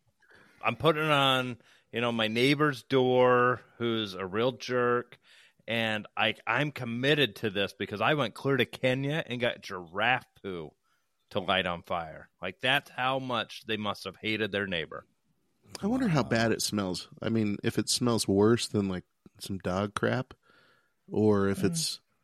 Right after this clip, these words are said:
Speaker 2: on the same, uh, you know, in the
Speaker 1: I
Speaker 2: same realm.
Speaker 1: doubt it's as bad as do-, bad as dog crap, 'cause dogs will eat any kind of crap,
Speaker 3: It's
Speaker 1: right?
Speaker 3: terrible.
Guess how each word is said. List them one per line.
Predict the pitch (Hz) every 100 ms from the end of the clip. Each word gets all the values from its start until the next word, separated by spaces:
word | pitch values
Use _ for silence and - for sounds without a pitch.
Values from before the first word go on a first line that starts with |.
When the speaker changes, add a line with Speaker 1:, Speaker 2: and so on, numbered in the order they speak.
| -
Speaker 2:
on | 123
the | 117
same, | - 107 101 98
uh, | 92 92 90 90 _ _ _ _ _ _ _ _ _ - _
you | 110
know, | 90
in |
the | 90
Speaker 1:
I | -
Speaker 2:
same | 101 170
realm. | 87 90
Speaker 1:
doubt | 135 135 127
it's | -
as | 110
bad | 95 113 110 98
as | 87
do-, | - 98 92 -
bad | 98 95
as | 85
dog | 92 87
crap, | 82 90 -
'cause | 110
dogs | - 139 170 143
will | 123 113
eat | 104
any | 92 90 82
kind | - 80
of | 76
crap, | - 67 -
Speaker 3:
It's | 73
Speaker 1:
right? | 82 87
Speaker 3:
terrible. | 82 67 67 71